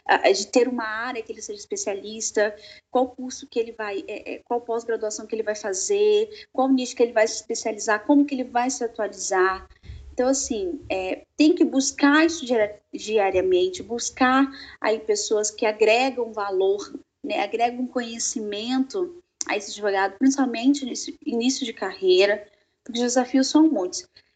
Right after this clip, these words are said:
E costumo dizer, né, doutora, é, é, nós que somos mulheres,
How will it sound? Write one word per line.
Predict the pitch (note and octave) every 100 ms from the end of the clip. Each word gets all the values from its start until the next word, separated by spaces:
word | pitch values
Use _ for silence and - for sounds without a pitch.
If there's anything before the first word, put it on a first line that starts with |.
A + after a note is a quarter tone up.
| -
E | D#4
costumo | F#4+ F4 - C#4
dizer, | A#3+ A3+ C4 C4
né, | A#3+
doutora, | A#3 - - F3+ F3 F3+ -
é, | F#3 F3+ - F#3 F#3 F3+ F3
é, | E3+ - - -
nós | G#3 B3 B3 B3
que | A3
somos | A3 A3 A3 -
mulheres, | A3 A3+ A3 A#3 G#3 G3 - - -